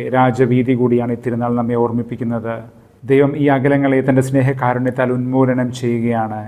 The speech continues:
ഇന്ന് ഹോസിയ പതിനൊന്ന് പറഞ്ഞു തരും. എഫ്രായിം എന്ന തൻ്റെ ജനതയുടെ പേര് ദൈവം ഉച്ചരിക്കുമ്പോൾ ഏറ്റവും അകന്നുപോയൊരു ജനവിഭാഗത്തിൻ്റെ കുറി മാത്രമല്ല അത്. തൻ്റെ ആദ്യജാതൻ്റെ നാമം തന്നെയായിട്ടാണ് അത് ചേർത്ത് വായിക്കേണ്ടത്.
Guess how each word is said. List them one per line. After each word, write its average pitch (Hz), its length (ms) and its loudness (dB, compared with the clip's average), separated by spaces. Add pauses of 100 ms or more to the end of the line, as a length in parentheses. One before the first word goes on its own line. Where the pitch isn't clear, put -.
(100)
ഇന്ന് 120 160 -8
ഹോസിയ 120 420 -2
പതിനൊന്ന് 120 320 0
പറഞ്ഞു 117 320 -2
തരും. 113 200 -4 (720)
എഫ്രായിം 135 600 2 (160)
എന്ന 131 300 4
തൻ്റെ 127 360 4 (160)
ജനതയുടെ 127 640 4 (120)
പേര് 135 460 6
ദൈവം 131 280 4
ഉച്ചരിക്കുമ്പോൾ 127 640 4 (400)
ഏറ്റവും 143 360 0
അകന്നുപോയൊരു 139 680 4
ജനവിഭാഗത്തിൻ്റെ 131 800 0
കുറി 120 200 -2
മാത്രമല്ല 123 580 -2 (120)
അത്. 113 260 -6 (720)
തൻ്റെ 135 300 4
ആദ്യജാതൻ്റെ 131 760 2
നാമം 127 340 0
തന്നെയായിട്ടാണ് 123 640 0
അത് 113 140 -4
ചേർത്ത് 120 340 -4
വായിക്കേണ്ടത്. 117 640 -4